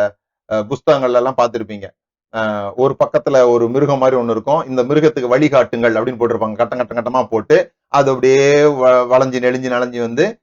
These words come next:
இந்த பக்கமா வரணும். அதுக்கு தமிழ்ல எனக்கு வார்த்தை மறந்துருச்சு. ஆஹ், அது போல இந்த வாழ்க்கையை கூட ஏற்கனவே போட்டு வச்சிருக்கிற ஒரு மேஸ் இருக்குது.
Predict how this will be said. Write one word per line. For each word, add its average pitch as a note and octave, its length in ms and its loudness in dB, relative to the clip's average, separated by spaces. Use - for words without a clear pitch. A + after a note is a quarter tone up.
இந்த C#3+ 180 -2
பக்கமா C3 320 0
வரணும். A2+ 360 0
அதுக்கு A#2 320 -4
தமிழ்ல C3+ 180 -4
எனக்கு A2+ 240 -2
வார்த்தை A#2 320 -2
மறந்துருச்சு. A2 460 -8
ஆஹ், B2 760 -4
அது F3+ 280 0
போல G3 460 4
இந்த F#3 160 0
வாழ்க்கையை F3+ 500 0
கூட F3+ 180 4
ஏற்கனவே G#3 480 4
போட்டு A#3+ 420 6
வச்சிருக்கிற F3+ 440 2
ஒரு E3 300 4
மேஸ் E3+ 320 2
இருக்குது. C3 320 0